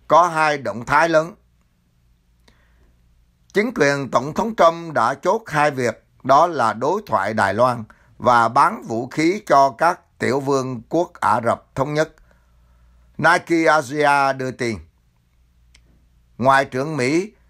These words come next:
Mike Pompeo đã thông báo với nghị viện hôm thứ Ba, mười tư tháng mười một rằng Bộ đã phê duyệt hơn hai mươi ba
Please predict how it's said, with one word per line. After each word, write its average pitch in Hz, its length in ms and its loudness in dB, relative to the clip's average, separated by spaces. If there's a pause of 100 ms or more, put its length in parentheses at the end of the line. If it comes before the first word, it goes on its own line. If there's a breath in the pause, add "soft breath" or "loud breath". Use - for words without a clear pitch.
(140)
Mike 147 340 2 (200)
Pompeo 131 720 0
đã 107 220 2
thông 151 340 -6
báo 147 260 2
với 165 240 -4
nghị 113 280 -6
viện 110 240 -4
hôm 127 420 -4
thứ 156 140 -4
Ba, 127 360 0 (320 soft breath)
mười 120 280 -2
tư 151 300 0
tháng 165 220 -4
mười 117 100 -2
một 104 300 -2
rằng 101 280 0 (720)
Bộ 123 360 2
đã 123 300 2
phê 170 380 -2
duyệt 120 340 -4
hơn 147 320 -2
hai 143 180 0
mươi 151 200 -4
ba 139 380 2